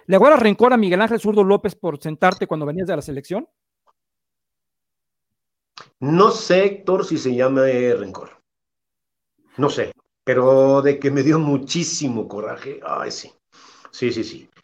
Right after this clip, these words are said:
Speaker 2: Pero creo que yo soy muy creyente. Y creo
Speaker 1: Ah.
Speaker 2: que el rencor es pecado. Entonces, mejor lo hago a un lado y que Dios lo bendiga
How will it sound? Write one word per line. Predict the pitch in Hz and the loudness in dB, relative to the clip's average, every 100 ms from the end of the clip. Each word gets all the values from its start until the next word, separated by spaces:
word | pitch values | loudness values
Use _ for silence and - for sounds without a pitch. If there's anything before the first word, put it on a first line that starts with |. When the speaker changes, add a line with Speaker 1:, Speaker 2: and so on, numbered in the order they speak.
| _ _ | _ _
Speaker 2:
Pero | - 156 156 156 156 156 156 156 156 160 175 185 | 4 6 6 6 6 4 4 2 4 2 0 0
creo | 214 | 0
que | 214 220 208 185 160 | 2 4 4 2 0
yo | 143 196 | 2 2
soy | 202 | 2
muy | 180 185 | 2 0
creyente. | 131 110 131 123 - _ _ - _ _ | -2 0 -2 -4 -12 _ _ -20 _ _
Y | 117 | -8
creo | 123 143 | -2 0
Speaker 1:
Ah. | |
Speaker 2:
que | 143 | 2
el | 160 | 0
rencor | - - 123 | -2 -6 -6
es | 131 | -6
pecado. | - - 101 90 104 | -8 -14 -14 -14 -10
Entonces, | 110 147 165 160 156 135 | -6 -4 -4 -6 -8 -8
mejor | 123 135 143 | -2 0 2
lo | 139 | 4
hago | 131 | 4
a | 135 | 4
un | 135 | 4
lado | 160 170 180 | 4 4 2
y | 165 | 0
que | 131 | 2
Dios | 131 139 | 4 4
lo | 139 | 2
bendiga | 123 143 165 175 180 | 2 2 4 4 2